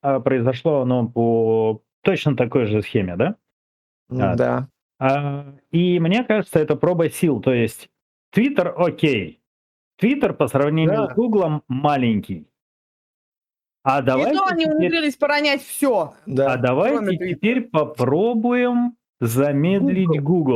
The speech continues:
Speaker 1: Google, потому что здесь речь идет не о том, что Google удали, а о том, что щас мы
Speaker 2: Да.
Speaker 1: Google позамедляем.
Speaker 2: Что произойдет,
Speaker 1: Да?
Speaker 2: если мы его
Speaker 1: Да.
Speaker 2: замедлим? Хотя бы замедлим. Там, дай, не дай Боже, отключим.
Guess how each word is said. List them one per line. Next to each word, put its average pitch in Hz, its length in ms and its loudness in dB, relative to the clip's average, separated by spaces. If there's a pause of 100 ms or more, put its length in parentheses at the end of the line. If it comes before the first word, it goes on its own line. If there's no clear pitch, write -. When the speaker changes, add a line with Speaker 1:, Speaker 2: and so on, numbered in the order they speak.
Speaker 1:
Google, 101 60 -10
потому 143 320 0
что 143 200 0
здесь 165 300 0
речь 196 320 0
идет 170 300 0
не 170 100 2
о 185 80 0
том, 294 220 0
что - 300 -2
Google 160 480 0 (220)
удали, 143 680 0 (200)
а 120 200 0
о 127 60 -2
том, 196 260 0
что 165 480 -2
щас 208 360 -2
мы 175 180 2
Speaker 2:
Да. 127 80 0
Speaker 1:
Google 156 540 0 (220)
позамедляем. 123 800 0
Speaker 2:
Что 208 180 -2
произойдет, 165 640 0
Speaker 1:
Да? 156 60 -10
Speaker 2:
если 180 260 -2
мы 165 140 0
его 160 160 0
Speaker 1:
Да. 151 140 0
Speaker 2:
замедлим? 120 380 -4
Хотя 135 380 -2
бы 127 80 -2
замедлим. 123 400 -2
Там, 139 200 0
дай, 156 160 0
не 160 180 0
дай 175 140 2
Боже, 165 260 0
отключим. 151 640 -2